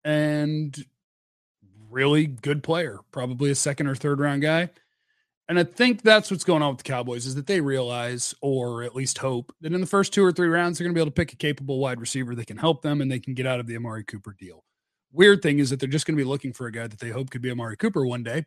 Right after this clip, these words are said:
but they'll be saving money. Three Fishant on Twitch. "Who's the Cooper Kupp of this draft?" I'm not kidding. It's Sky Moore.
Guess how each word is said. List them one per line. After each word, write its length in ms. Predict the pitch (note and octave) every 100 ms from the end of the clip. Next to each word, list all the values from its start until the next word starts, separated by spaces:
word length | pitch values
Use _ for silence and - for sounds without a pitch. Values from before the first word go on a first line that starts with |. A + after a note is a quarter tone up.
| -
but 400 | F4 D#4 - - _ _ _ _ _ _ _ _ _ _ _ _ D2
they'll 160 | F#3 F#3+ _ _ F3 F3
be 120 | F3+
saving 400 | - F#3+ F#3+ G3
money. 280 | A#3+ F#3+ E3+ _ _ _ _ _ _ _ _ _ _ _
Three 300 | G#3 A3+ C4+
Fishant 640 | B3+ - C4 - A3+ B2+ - -
on 220 | G3 F#3
Twitch. 580 | G3 A3+ G#3 - - -
"Who's 200 | F3+ G3+
the 100 | F#3+
Cooper 280 | - G#3 G3
Kupp 240 | - G3
of 100 | F#3+
this 160 | D#3+ F#3
draft?" 540 | - F#3+ F#3 B2 - - _
I'm 80 | D#3
not 220 | F#3+ -
kidding. 320 | A3 G3 F#2+ - _ -
It's 140 | -
Sky 340 | - F#3 F#3+
Moore. 320 | F#3+ E3 G2+